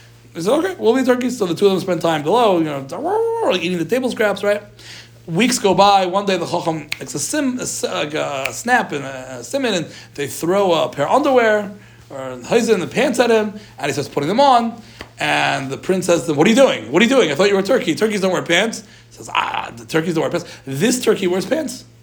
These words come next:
I'm a turkey and I, and I wear pants." Says, "You could be a turkey who wears pants also, right?" So he puts on the pants. No. Weeks go by. I, I, I, this keeps happening, you know, with the undershirt and the shirt and the this. And the, so, "Ah, turkeys don't do this. Ah, this." Eventually, he makes a symbol and they throw up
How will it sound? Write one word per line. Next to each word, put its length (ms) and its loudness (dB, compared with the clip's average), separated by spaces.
I'm 160 4
a 40 -2
turkey 280 0
and 80 2
I, 140 -2
and 80 2
I 120 6
wear 160 2
pants." 520 -2
Says, 280 -6
"You 80 0
could 140 0
be 80 2
a 60 4
turkey 300 0
who 80 2
wears 180 0
pants 280 -4
also, 400 -4
right?" 400 -2
So 160 -8
he 40 -2
puts 220 -4
on 100 0
the 60 -4
pants. 460 -4
No. 100 0
Weeks 280 2
go 160 2
by. 360 4
I, 320 -4
I, 120 2
I, 120 2
this 180 -4
keeps 180 0
happening, 360 2
you 80 0
know, 100 2
with 120 -2
the 100 0
undershirt 480 2
and 100 -2
the 60 -2
shirt 400 2
and 80 -6
the 60 -4
this. 260 2
And 140 -4
the, 60 -14
so, 120 -8
"Ah, 280 2
turkeys 340 0
don't 160 0
do 80 -2
this. 220 2
Ah, 160 0
this." 200 -2
Eventually, 400 2
he 120 2
makes 220 -6
a 40 -2
symbol 340 2
and 100 2
they 80 0
throw 340 4
up 140 0